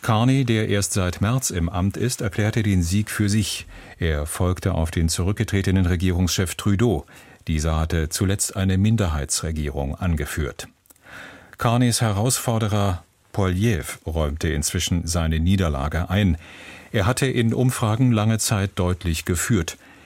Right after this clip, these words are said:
Im Zuge des Zollkonflikts mit den U S A und der von U-S-Präsident Trump angedrohten Annexion stiegen allerdings die Zustimmungswerte der Liberalen spürbar.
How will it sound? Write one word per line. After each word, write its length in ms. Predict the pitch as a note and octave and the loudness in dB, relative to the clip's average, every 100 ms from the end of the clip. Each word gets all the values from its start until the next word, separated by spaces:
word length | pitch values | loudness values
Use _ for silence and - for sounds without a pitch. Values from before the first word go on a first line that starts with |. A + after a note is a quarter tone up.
| - | -8
Im 180 | E2+ F2 | -4 -2
Zuge 260 | A2+ G#2+ | 0 0
des 160 | G#2 G2 | 0 0
Zollkonflikts 760 | - A#2+ A#2 C3 - B2 - A#2+ | 0 0 0 -2 -2 -2 0 0
mit 100 | G#2+ | 2
den 140 | G#2 | 0
U 180 | G#2+ G2 | 0 -2
S 140 | G2+ | -2
A 240 | G2 F#2 B2 | 0 0 0
und 260 | A2 G2 | 0 0
der 140 | G2+ F#2+ | 0 0
von 200 | G2+ G2 | 0 0
U-S-Präsident 840 | G2 F2 F2 - F2+ E2 E2 D#2+ | -2 -2 -2 -2 -2 0 -2 -2
Trump 360 | - G#2 A2+ - | 0 0 0 0
angedrohten 640 | F#2+ F#2+ E2+ D#2+ D#2+ D#2+ | 2 2 0 -4 -2 -2
Annexion 720 | D#2 D2 - - F#2 F#2+ G#2+ | -2 -2 -2 -2 0 2 2
stiegen 500 | - - B2 A2 F2+ | 0 0 2 2 0
allerdings 520 | - D2 D2 D2 D#2 | 0 -2 -2 -2 -2
die 180 | - C2+ | -4 -6
Zustimmungswerte 840 | - F#2+ E2+ F2 D#2+ - D#2+ D2+ D#2+ | -4 -4 -2 -2 -2 -2 -2 -2 -2
der 160 | D2+ | -2
Liberalen 560 | D#2 D2+ D#2 D2 D2 D#2+ | -2 -2 -2 -2 -2 -2
spürbar. 560 | - G#2+ G2 E2+ C#2 | -2 0 2 0 -4